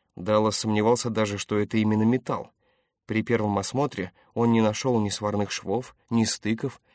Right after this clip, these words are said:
ни признаков каких-то иных методов соединения деталей. Создавалось впечатление, что корпус скорее вырастили,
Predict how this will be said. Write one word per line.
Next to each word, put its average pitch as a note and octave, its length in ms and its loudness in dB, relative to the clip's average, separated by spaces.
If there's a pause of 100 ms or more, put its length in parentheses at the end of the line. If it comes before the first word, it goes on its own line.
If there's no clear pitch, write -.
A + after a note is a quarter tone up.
(380)
ни C3 180 2
признаков B2+ 540 -2
каких-то A#2+ 420 -4
иных B2+ 460 0
методов A#2 520 -2 (180)
соединения G#2+ 840 0
деталей. G2+ 520 -8 (680)
Создавалось C3 640 0
впечатление, C3 680 -2
что G#2 220 -2
корпус - 500 -4 (300)
скорее C#3+ 500 -2
вырастили, A2 720 -4